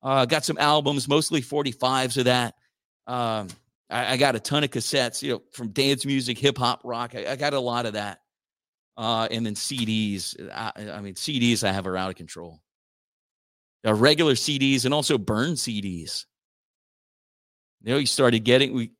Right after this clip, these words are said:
y-, getting into that, what, late nineties, early two thousands? Started burning them shizzes. <laughs> And you get,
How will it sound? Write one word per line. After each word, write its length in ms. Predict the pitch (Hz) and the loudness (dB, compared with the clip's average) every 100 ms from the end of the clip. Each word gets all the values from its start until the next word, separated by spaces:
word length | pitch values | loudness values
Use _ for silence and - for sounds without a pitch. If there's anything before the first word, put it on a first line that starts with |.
| 117 - | -20 -8
y-, 180 | 139 123 123 | -4 -4 -2
getting 320 | 143 143 139 | 2 4 4
into 260 | 127 123 120 | 2 0 0
that, 260 | 131 170 | 2 2
what, 220 | - 117 - | 0 0 2
late 220 | 123 127 | 0 0
nineties, 380 | 127 131 123 127 | 0 0 0 -2
early 220 | 131 127 | -2 -4
two 180 | 139 127 | -4 -2
thousands? 600 | 131 147 156 170 - - _ _ _ _ _ _ | -2 -4 -8 -14 -16 -18 _ _ _ _ _ _
Started 340 | - 117 110 87 | -6 -2 -2 -2
burning 280 | 117 160 135 | 0 0 0
them 140 | 107 | -2
shizzes. 640 | - 110 95 87 76 - _ | -2 -4 -4 -6 -10 -12 _
<laughs> 60 | _ _ _ _ _ - - 330 _ _ _ _ - | _ _ _ _ _ -18 -10 -12 _ _ _ _ -14
And 100 | - | -8
you 60 | - | -4
get, 180 | 165 | -4